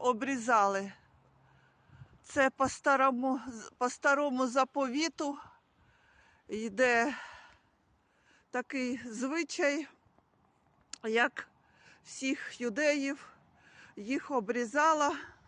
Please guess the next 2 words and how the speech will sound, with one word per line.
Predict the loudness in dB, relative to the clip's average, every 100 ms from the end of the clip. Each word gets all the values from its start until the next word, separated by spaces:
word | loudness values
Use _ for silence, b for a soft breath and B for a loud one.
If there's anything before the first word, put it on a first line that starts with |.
| -6
обрізали | -4 -2 -4 2 2 2 0 -6 _ b b b b b _ _ b b b b b b b _ b b b b -14
і | -8 -2